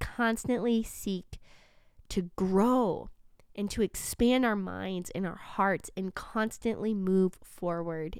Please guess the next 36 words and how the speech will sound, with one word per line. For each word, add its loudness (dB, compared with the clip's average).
in 0
consciousness -2
and -4
in -4
love. -10
So 6
what, 6
what's 4
the 2
life 2
you 4
wanna 2
create -4
with 2
your 4
experience -4
in -2
twenty -2
twenty-one? -6
What 6
do 4
you 4
want 0
your -4
life -4
to -10
look -10
like? -12
If 0
you 6
could 0
paint 2
it 2
in 2
a 2
picture, -6